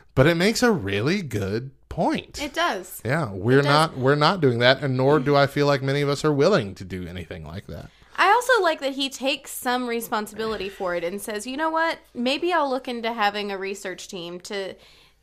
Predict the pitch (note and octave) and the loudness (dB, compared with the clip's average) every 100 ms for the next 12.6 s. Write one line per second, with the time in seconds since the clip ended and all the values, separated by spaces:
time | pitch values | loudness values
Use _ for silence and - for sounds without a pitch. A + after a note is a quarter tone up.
0 | _ _ _ _ _ _ - - D#4 D#4+ | _ _ _ _ _ _ -10 -2 -2 0
1 | C#4 A#3 A3 G3 - _ _ - B3 A3+ | 4 4 4 -2 -8 _ _ -6 -4 -2
2 | A3+ A3 A3 G#3+ G#3 G#3 - F#4+ - A#3+ | -6 -10 -10 -6 -6 -6 -4 -6 -6 -6
3 | G3+ F#3+ F#3+ F#3+ G3+ G#3 G#3+ G3+ G#3+ G3 | -6 -4 -6 -6 -6 -8 -10 -8 -8 -8
4 | G3+ G3 F#3+ F#3+ - C#4+ C#4 B3+ B3+ - | -10 -10 -12 -12 -14 -8 -4 -2 -4 -10
5 | - - A2 G2+ - C4+ D4 D4 E4+ F4 | -20 -14 -12 -12 -2 0 2 0 -2 -6
6 | C#4 C4+ B3 - A#3 A#3 G#3+ F#3+ G3 G3+ | -6 -4 -4 -4 -8 -6 -4 -4 -4 -6
7 | G#3+ F#3+ F#3+ F#3 F#3 F3+ E3+ C#3+ A#2 E2+ | -8 -8 -10 -10 -10 -10 -10 -10 -10 -12
8 | G2+ F#2 _ _ _ _ - E4 E4+ E4 | -12 -14 _ _ _ _ -2 0 0 -6
9 | D#4+ D4+ C#4+ D4 C4+ C#4 A#3 A#3 A3+ A#3 | -8 -6 -4 -4 -4 -4 -6 -4 -6 -8
10 | A#3 A3+ G#3+ G#3+ G#3 G3+ G3+ A3+ G#3+ F#3+ | -8 -4 -4 -4 -4 -4 -6 -8 -10 -10
11 | F#3+ - _ _ _ _ _ _ - G3 | -12 -18 _ _ _ _ _ _ -16 -6
12 | G3+ A#3 G#3 G3 G3 | -4 0 -2 -2 -8